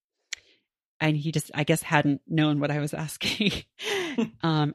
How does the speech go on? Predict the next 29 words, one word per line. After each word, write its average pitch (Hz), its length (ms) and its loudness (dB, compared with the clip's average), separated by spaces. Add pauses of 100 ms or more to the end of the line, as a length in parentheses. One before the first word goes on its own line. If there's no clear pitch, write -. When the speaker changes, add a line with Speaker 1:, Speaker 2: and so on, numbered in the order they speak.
Speaker 1:
I 175 100 6
did - 280 -2
drink 269 200 -2
the 240 100 0
whole 208 140 0
thing 208 300 2
over 156 160 0
the 151 80 0
course - 260 -2
of 147 220 -4
two 160 200 -4
hours, 165 640 0
but 139 320 2 (1200)
it 165 60 -2
was 165 140 -2
just - 180 -4
a 202 60 2
lot 175 180 4
of 147 100 -2
whiskey. 151 260 -2
By 202 100 4
the 247 120 4
end, 277 140 6
it 190 60 8
was 160 120 4
just - 160 -2
a 156 60 6
watery 147 380 4
mess. 139 500 2